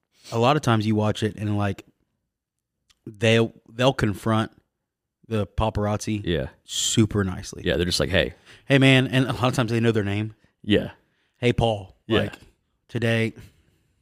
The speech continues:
Speaker 1: can we
Speaker 2: Right.
Speaker 1: not?
Speaker 2: Yeah.
Speaker 1: Can we not do this?"
Speaker 2: It's my daughter's birthday. She's
Speaker 1: Yeah.
Speaker 2: five.
Speaker 1: <clears throat> "I'm walking to my car with my kid.
Speaker 2: Yeah.
Speaker 1: You're in my face. Do you need that? Is this, is this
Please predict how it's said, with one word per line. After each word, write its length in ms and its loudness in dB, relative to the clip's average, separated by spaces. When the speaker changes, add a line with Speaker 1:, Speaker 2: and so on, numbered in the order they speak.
Speaker 1:
can 120 2
we 60 6
Speaker 2:
Right. 40 4
Speaker 1:
not? 300 0
Speaker 2:
Yeah. 240 -10
Speaker 1:
Can 140 2
we 80 6
not 160 2
do 160 0
this?" 220 0
Speaker 2:
It's 60 -8
my 100 6
daughter's 360 6
birthday. 460 4
She's 180 2
Speaker 1:
Yeah. 80 0
Speaker 2:
five. 460 2
Speaker 1:
<clears throat> 60 -14
"I'm 160 2
walking 360 2
to 120 -6
my 140 -2
car 280 0
with 200 -4
my 120 -2
kid. 480 -2
Speaker 2:
Yeah. 160 -2
Speaker 1:
You're 120 0
in 120 -2
my 160 -4
face. 420 -6
Do 80 0
you 140 6
need 240 4
that? 240 2
Is 160 -4
this, 260 2
is 260 -4
this 400 -2